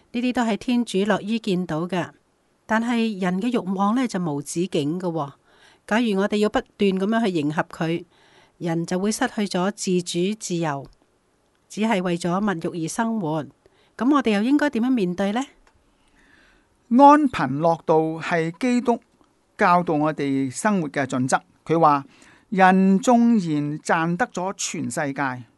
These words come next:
Speaker 2: 如果賠上咗自己嘅靈魂，為佢有咩好處呢？」所以生活中最重要嘅唔係財富，而係尋找天主嘅國，度一個唔受物質控制嘅生活。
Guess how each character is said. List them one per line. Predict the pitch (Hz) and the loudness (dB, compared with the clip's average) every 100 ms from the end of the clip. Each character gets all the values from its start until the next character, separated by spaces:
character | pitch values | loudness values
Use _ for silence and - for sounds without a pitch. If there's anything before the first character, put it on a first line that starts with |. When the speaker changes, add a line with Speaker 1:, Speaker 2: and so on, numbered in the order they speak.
| _ _ _ _ | _ _ _ _
Speaker 2:
如 | 147 | -8
果 | 143 160 214 | -2 0 0
賠 | - 139 | -4 -6
上 | 127 151 151 | -4 -2 -2
咗 | 151 135 | -2 -4
自 | 175 165 | -6 -6
己 | 139 | -4
嘅 | 175 160 | -4 -2
靈 | 135 123 | -4 -4
魂， | 113 117 _ _ _ _ | -6 -10 _ _ _ _
為 | 147 143 | -4 -2
佢 | 147 | -2
有 | 151 143 | -2 -2
咩 | 160 | -2
好 | 147 156 | -4 -6
處 | - | -6
呢？」 | 160 175 - _ _ _ _ _ | -6 -6 -12 _ _ _ _ _
所 | _ - 170 | _ 2 2
以 | 196 | 4
生 | 160 254 220 | 2 4 2
活 | |
中 | 156 233 226 | 4 2 2
最 | 214 180 | 2 0
重 | 175 151 | 0 -2
要 | 160 | 0
嘅 | 160 160 - | 0 0 -2
唔 | 139 143 | -2 -2
係 | 143 156 | -2 -2
財 | 151 143 123 | -4 -8 -8
富， | 117 156 123 _ _ _ _ | -8 -8 -8 _ _ _ _
而 | 147 | -4
係 | 139 151 143 | -2 -4 -6
尋 | - 151 117 117 | -8 -8 -6 -6
找 | 139 127 143 - | -2 0 -2 -4
天 | - 196 | -4 -2
主 | 151 | -2
嘅 | 139 135 | -4 -8
國， | 117 143 120 _ _ - _ _ | -6 -6 -6 _ _ -20 _ _
度 | 160 | 0
一 | 175 | 2
個 | 208 170 160 - | 2 2 0 0
唔 | 143 127 | -4 -2
受 | 165 156 | 0 0
物 | |
質 | 156 156 - 208 | 0 -2 0 -4
控 | - - 160 143 | -4 -8 -6 -4
制 | 147 | -4
嘅 | 135 131 | -4 -6
生 | 123 165 | -6 -6
活。 | 156 | -6